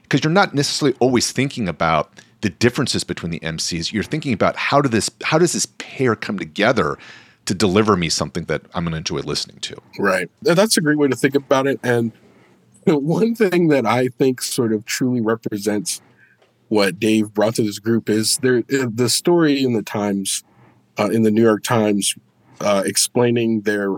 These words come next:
Speaker 2: how these records came back to streaming. There's a great line where the remaining members of De La Soul explained that they wanted to call it From the Soul.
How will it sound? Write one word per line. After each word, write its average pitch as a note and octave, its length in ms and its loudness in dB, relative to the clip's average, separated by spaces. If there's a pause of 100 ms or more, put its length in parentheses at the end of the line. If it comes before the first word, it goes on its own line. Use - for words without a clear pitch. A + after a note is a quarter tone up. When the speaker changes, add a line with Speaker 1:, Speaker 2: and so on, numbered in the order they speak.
Speaker 2:
how A#2+ 300 2
these G#2+ 360 -6 (220)
records G#2 420 -4
came G#2 240 -2
back G2 260 -2
to G2 100 -2
streaming. G2 480 -2 (300)
There's A#2+ 160 -2
a A#2+ 60 2
great B2+ 280 2
line A2 480 2 (260)
where G2+ 540 0 (160)
the A#2+ 100 2
remaining C#3 400 4
members B2+ 300 0
of G#2+ 100 -4
De G#2+ 240 -2
La G#2+ 220 0
Soul G#2 260 -2
explained A2 580 0
that G2+ 220 -2
they B2+ 140 2
wanted C#3+ 280 2
to A2+ 60 -6
call G2+ 300 -6
it F2+ 120 -8
From C#3 340 2
the G#2+ 100 0
Soul. - 360 -6